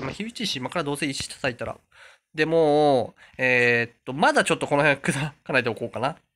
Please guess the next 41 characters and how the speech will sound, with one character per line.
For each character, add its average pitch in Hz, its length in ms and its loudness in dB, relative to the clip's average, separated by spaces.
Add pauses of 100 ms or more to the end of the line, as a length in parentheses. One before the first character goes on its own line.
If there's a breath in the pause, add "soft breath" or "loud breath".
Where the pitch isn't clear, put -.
(140)
ま 147 100 -2
だ 123 120 0
ね。 107 200 -6 (1300 soft breath)
ま 139 120 -10
あ、 - 20 -12
最 226 260 -2
近、 226 420 -10 (580)
今 214 160 -2
ん 254 60 -2
と 262 200 -4
こ 254 100 -2
ま 240 120 2
だ 131 160 2 (280)
レ 196 120 -4
ッ - 100 -10
ク - 100 -12
ス - 60 -12
と - 100 -6
か 110 120 -2
は 107 60 -2
湧 120 160 0
い 151 60 -6
て 165 120 -6
な 165 120 -2
い 135 40 -4
の 110 100 -4
で 110 240 -2
大 143 200 -2
丈 196 120 -4
夫 - 20 -6
だ 127 100 -4
と 117 80 -8
思 135 160 -6
う 139 40 -6
ん 117 40 -6
で 107 60 -10
す - 80 -18
け - 80 -14
ど。 113 280 -10 (2500 soft breath)
よ 151 60 -10
し。 - 400 -10